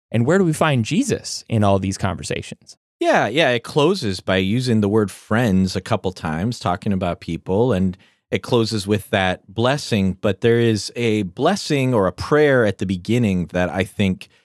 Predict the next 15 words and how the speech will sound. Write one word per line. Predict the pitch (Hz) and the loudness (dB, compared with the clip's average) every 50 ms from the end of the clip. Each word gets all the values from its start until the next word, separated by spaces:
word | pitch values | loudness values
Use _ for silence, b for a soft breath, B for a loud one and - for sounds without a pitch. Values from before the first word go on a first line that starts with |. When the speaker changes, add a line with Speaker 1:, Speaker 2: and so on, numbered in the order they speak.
| _ _ _ | _ _ _
Speaker 2:
you | - 117 107 | -6 -6 -4
can | - 117 107 | -2 0 0
really | 104 113 120 123 127 123 | 2 2 2 2 2 0
see | 113 - - - 131 123 | -2 -4 -6 -6 -6 -4
something | - - 127 113 98 - 110 107 | -2 -2 -2 0 0 0 0 0
about | 101 107 104 131 135 180 | 0 0 2 2 0 0
friendship | - - 175 156 151 143 - - 165 156 - - | 0 0 2 2 2 0 0 0 0 -2 -2 -4
and | 156 165 190 | -2 -2 0
about | 196 185 208 208 208 | 2 2 2 0 0
Jesus. | 180 - - 240 254 220 143 104 82 76 - b b b b b b b _ | -2 -4 -4 -4 -4 -2 -2 -4 -6 -6 -8 b b b b b b b _
Jesus | - - 196 262 285 269 - 285 233 - - | -4 0 0 0 0 0 -2 -6 -8 -6 -2
loves | 147 135 139 139 139 139 143 135 131 123 - - - - | 0 2 4 4 4 4 2 0 -4 -8 -12 -14 -16 -12
the | 113 98 110 107 | -6 -6 -6 -2
whole | - - 117 110 | 0 0 0 0
person, | 98 - - - 95 80 - - - 60 57 55 | 0 -2 -2 -2 -2 -2 -4 -6 -10 -12 -14 -14